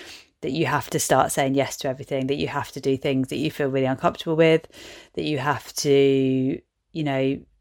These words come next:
s-, like alcohol, for instance, if you don't normally drink, but there's a big pressure to drink at Christmas, that's,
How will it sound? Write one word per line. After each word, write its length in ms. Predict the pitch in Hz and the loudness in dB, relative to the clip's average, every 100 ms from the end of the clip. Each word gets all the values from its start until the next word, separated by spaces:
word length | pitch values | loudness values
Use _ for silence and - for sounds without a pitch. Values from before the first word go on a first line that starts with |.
| _ _ _ - - | _ _ _ -20 -20
s-, 220 | - - | -16 -10
like 200 | - 151 | -2 2
alcohol, 500 | 165 165 165 - 170 | 6 6 6 4 2
for 160 | 156 170 | 2 2
instance, 460 | 165 - 160 160 156 | 0 0 -2 -2 -2
if 100 | 165 | -4
you 80 | |
don't 220 | 160 156 - | -2 0 0
normally 280 | 143 143 | 0 0
drink, 360 | 139 175 175 - | 2 4 4 2
but 100 | - | -2
there's 180 | 151 147 | 0 2
a 60 | 143 | 0
big 220 | 147 - | -2 -4
pressure 340 | - 170 - | -4 -4 -6
to 120 | 143 147 | -8 -4
drink 320 | 175 165 160 | 0 0 -2
at 80 | - | -6
Christmas, 460 | 175 160 165 147 | -6 -2 -2 0
that's, 400 | 160 - - - | -2 -2 -4 -12